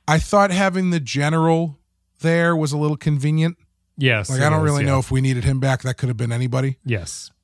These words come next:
Speaker 1: Um,
Speaker 2: Or that him and, <clears throat> I guess, I mean, him and Charlie being, uh, close enough to sort of s-, hang out with each other, I guess, is the implication
Speaker 1: That's
Speaker 2: there.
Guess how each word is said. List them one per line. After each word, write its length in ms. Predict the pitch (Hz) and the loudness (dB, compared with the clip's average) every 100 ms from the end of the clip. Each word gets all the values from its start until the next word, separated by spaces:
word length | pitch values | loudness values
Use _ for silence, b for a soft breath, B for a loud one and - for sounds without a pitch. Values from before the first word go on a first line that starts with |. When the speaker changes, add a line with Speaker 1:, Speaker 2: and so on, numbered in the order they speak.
| - | -6
Speaker 1:
Um, 360 | 131 123 117 175 | -2 -2 -2 2
Speaker 2:
Or 100 | 190 | 4
that 140 | 185 | 4
him 120 | 185 | 2
and, 140 | 160 143 156 | 0 -2 -6
<clears throat> 180 | 120 - | -12 -4
I 100 | 190 | -4
guess, 160 | 277 285 | -4 -8
I 60 | 262 | -4
mean, 160 | 175 | -2
him 140 | 165 226 | 0 0
and 80 | 165 | 0
Charlie 320 | 165 151 139 | 0 0 0
being, 480 | 127 127 120 110 104 _ _ _ _ 180 | 0 -2 -2 -4 -8 _ _ _ _ -4
uh, 180 | 123 110 | -2 -2
close 300 | - 131 - | 0 -2 0
enough 180 | 123 - | -4 -2
to 200 | 123 101 - _ | -4 -4 -10 _
sort 180 | - 123 | -4 -2
of 120 | 101 - - | -2 -8 -16
s-, 260 | - - _ _ - - | -16 -16 _ _ -20 -12
hang 280 | 120 131 123 | -4 0 2
out 140 | 117 165 | 0 0
with 120 | 156 | -2
each 160 | 151 | -2
other, 240 | 190 190 208 | -2 0 0
I 60 | |
guess, 220 | 190 180 180 | 0 -4 -6
is 80 | |
the 80 | 160 | -6
implication 480 | 185 - 160 190 180 | -6 -6 -6 -4 -2
Speaker 1:
That's 100 | 202 | -2
Speaker 2:
there. 80 | 196 | -2